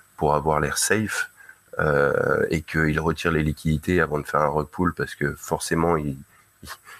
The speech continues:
il va pas laisser les liquidités en assurance avant de, avant de rug, euh, à ce moment-là, euh, bah, on voit la, les liquidités de la pool qui, qui ont diminué, euh, voire qui, qui sont complètement parties. Et, euh, il y a de quoi se poser des questions. Bon, euh,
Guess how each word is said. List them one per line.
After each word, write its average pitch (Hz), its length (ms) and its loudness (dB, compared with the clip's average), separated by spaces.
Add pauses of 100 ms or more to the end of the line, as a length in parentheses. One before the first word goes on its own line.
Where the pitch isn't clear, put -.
il 73 80 -2
va 73 100 2
pas - 120 0
laisser 80 260 -2
les 76 80 4
liquidités 76 520 0
en 76 120 2
assurance 80 500 0
avant 76 180 0
de, 73 280 2
avant 73 180 0
de 73 60 -4
rug, 90 300 0 (420)
euh, 71 240 2
à 85 80 -2
ce - 120 -6
moment-là, 78 520 2 (180)
euh, 71 220 2
bah, 73 160 0
on 76 120 2
voit 90 300 2
la, 71 400 2 (300)
les 73 80 -4
liquidités 78 500 0
de 76 60 0
la 76 100 2
pool 85 260 -4
qui, 73 360 -8
qui - 100 -8
ont 76 100 2
diminué, 80 600 2
euh, 76 80 2
voire 73 300 -2
qui, 73 240 -6
qui - 140 -20
sont 71 280 -2
complètement 76 460 -4
parties. 98 340 -6 (440)
Et, 85 220 2
euh, 73 260 2
il 78 60 -2
y 80 40 2
a 73 60 0
de 73 100 -4
quoi 87 180 -2
se - 60 -8
poser 78 240 -4
des 76 140 -2
questions. - 420 -6 (600)
Bon, - 160 -6 (260)
euh, 67 500 0